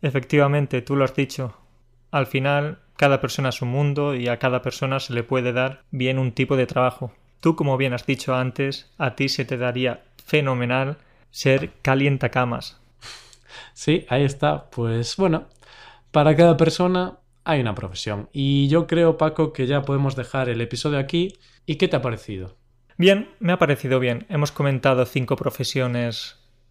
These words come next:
Speaker 1: raras, muy raras de hecho, pero yo creo que nos vamos a seguir quedando con nuestras profesiones, ¿eh, Roy?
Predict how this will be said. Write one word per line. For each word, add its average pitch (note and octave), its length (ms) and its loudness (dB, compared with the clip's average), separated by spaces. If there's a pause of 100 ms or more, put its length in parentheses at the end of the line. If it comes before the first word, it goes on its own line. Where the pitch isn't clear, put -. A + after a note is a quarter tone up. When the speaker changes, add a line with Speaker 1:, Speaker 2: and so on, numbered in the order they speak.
(200)
Speaker 1:
raras, C#3 460 2
muy C3+ 260 2
raras C3 380 0
de C3 140 0
hecho, C#3+ 340 -4 (1300)
pero E3+ 220 6
yo D#3 160 2
creo C#3+ 260 2
que B2+ 640 0
nos C#3 220 0
vamos D3 320 4
a C3 40 0
seguir B2 280 0
quedando B2 420 0
con A#2 340 -2
nuestras A#2+ 300 -2
profesiones, B2 720 -2
¿eh, B2+ 80 0
Roy? C3 340 0